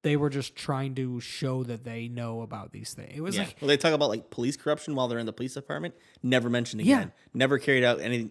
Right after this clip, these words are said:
Speaker 2: in
Speaker 1: Right,
Speaker 2: any
Speaker 1: that's,
Speaker 2: other way
Speaker 1: that's
Speaker 2: after
Speaker 1: like
Speaker 2: that.
Speaker 1: the other, like, races. It's like, "Oh, he thinks he did it 'cause he's black." Okay,
Speaker 2: Yeah.
Speaker 1: and then it's never brought up again.
Speaker 2: No.
Speaker 1: Nobody talks about it ever again.
Speaker 2: No.
Speaker 1: It's like, yeah, it's like a, ugh.
Speaker 2: It's very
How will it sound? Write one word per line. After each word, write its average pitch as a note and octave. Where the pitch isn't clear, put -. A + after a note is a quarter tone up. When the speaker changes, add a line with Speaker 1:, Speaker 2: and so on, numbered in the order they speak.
Speaker 2:
in A#2+
Speaker 1:
Right, C4+
Speaker 2:
any C4
Speaker 1:
that's, B3+
Speaker 2:
other C4
way A3+
Speaker 1:
that's A#3+
Speaker 2:
after A#3+
Speaker 1:
like A3+
Speaker 2:
that. A3
Speaker 1:
the A3+
other, A#3
like, F#3+
races. A3
It's C3+
like, C#3
"Oh, F#3
he F3
thinks F3+
he D#3+
did E3
it D#3+
'cause D#3
he's C#3+
black." F3
Okay, C3
Speaker 2:
Yeah. D3+
Speaker 1:
and D#3+
then E3
it's -
never C#3+
brought C#3+
up C3+
again. C3
Speaker 2:
No. A2+
Speaker 1:
Nobody C#3+
talks C#3+
about D3
it -
ever C#3
again. B2+
Speaker 2:
No. A2+
Speaker 1:
It's C#3+
like, C3+
yeah, A2
it's B2+
like C3+
a, B2+
ugh. C3
Speaker 2:
It's B2
very G3+